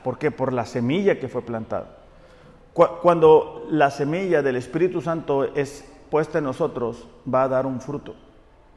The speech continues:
Y ese fruto que va a dar debe de estar conforme a la palabra. ¿Ok? Dice,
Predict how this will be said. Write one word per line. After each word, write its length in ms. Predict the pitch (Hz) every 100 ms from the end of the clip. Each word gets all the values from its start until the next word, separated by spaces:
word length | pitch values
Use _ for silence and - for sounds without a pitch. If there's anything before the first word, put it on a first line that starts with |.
| _ - - _ -
Y 100 | 135
ese 200 | 151 196
fruto 360 | 156 202 202 143
que 100 | 135
va 140 | 143
a 40 |
dar 460 | 151 180 - - -
debe 200 | 131 135
de 60 | 139
estar 280 | 131 143 135
conforme 340 | 131 120 120
a 40 | 113
la 60 |
palabra. 340 | 110 101 87 - - - - _ _ _ _ _ _ _ _ _ _ _ _ _ _ _ -
¿Ok? 100 | - - - - - - - - - - -
Dice, 680 | 165 180 180 156 - - -